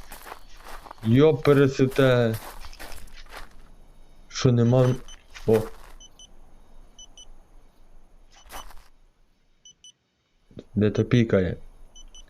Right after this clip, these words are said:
Я їбу. Як я так? Дуже різко просто якось настроєно. Я ж не настраював, пацанюри. Я сразу як зайшов, воно мені сразу відкрило оцю вкладочку і всьо.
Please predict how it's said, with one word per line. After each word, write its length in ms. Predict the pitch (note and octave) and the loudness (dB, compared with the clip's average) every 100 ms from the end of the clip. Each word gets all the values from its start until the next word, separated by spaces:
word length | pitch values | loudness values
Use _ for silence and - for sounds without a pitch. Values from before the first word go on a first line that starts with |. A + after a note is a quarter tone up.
| - | 0
Я 300 | G#2+ A2+ C3+ | 4 4 4
їбу. 440 | A#2+ A#2+ A#2 A2+ - - - - - - - - - | 4 4 4 2 0 -16 -20 -20 -20 -20 -20 -20 -2
Як 360 | A2+ C3 D#3+ - | 2 4 4 4
я 100 | D#3 | 4
так? 380 | D3 C3+ - - - - - - - - - - - - - - - - - - | 2 0 -8 -18 -20 -20 -20 -20 -20 -20 -20 -20 -20 -20 -20 -20 -20 -20 -12 2
Дуже 380 | A#2 C3+ C3+ D3+ | 6 6 6 6
різко 480 | D#3+ D#3+ - - | 8 6 4 0
просто 380 | A2 B2 A#2+ B2+ | 4 4 4 4
якось 420 | B2 B2 A#2+ A#2+ | 6 4 2 0
настроєно. 760 | B2 A#2 C3+ C#3 A2 F#2 F2 F2 - - - - - - - - - - - - - - - - - - - | 0 2 4 6 6 4 0 -4 -12 -20 -20 -20 -20 -20 -20 -20 -20 -20 -20 -20 -20 -20 -20 -20 -20 -20 -6
Я 160 | A2+ A#2+ | 0 2
ж 100 | B2+ | 4
не 120 | B2+ | 4
настраював, 640 | B2+ B2 - C3+ A2+ G2+ | 6 4 4 4 6 4
пацанюри. 580 | G2+ F#2+ G#2+ G#2 G2+ F#2+ - - - | 2 0 2 4 4 4 -2 -12 -4
Я 120 | A2 A2 | 0 2
сразу 360 | A#2+ A#2 G#2+ | 4 4 6
як 200 | G#2+ G#2 - | 4 2 0
зайшов, 500 | G2 A#2 A2+ C3 B2 | 2 2 4 4 6
воно 220 | A#2 A#2 | 6 6
мені 240 | A#2 A#2 A2+ | 6 4 4
сразу 340 | B2 B2 A#2 | 4 4 6
відкрило 580 | A2+ A2 - B2 A#2+ A2+ | 4 2 2 4 6 6
оцю 260 | A2 - | 6 2
вкладочку 680 | A2 - A#2 G#2 G2 G2 A2 | 2 4 4 4 2 2 2
і 80 | G#2 | 2
всьо. 320 | G2 G#2+ G2 | 2 0 0